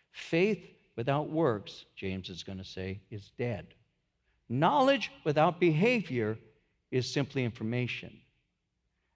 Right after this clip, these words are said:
And so today, the church is impatient.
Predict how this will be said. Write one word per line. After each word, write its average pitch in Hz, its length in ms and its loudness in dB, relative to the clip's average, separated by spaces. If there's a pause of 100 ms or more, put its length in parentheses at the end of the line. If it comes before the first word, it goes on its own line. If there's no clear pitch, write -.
And 131 180 -2
so 143 400 4 (520)
today, 147 840 4 (840)
the 135 100 0
church - 680 0 (120)
is 139 240 0 (180)
impatient. 208 1120 2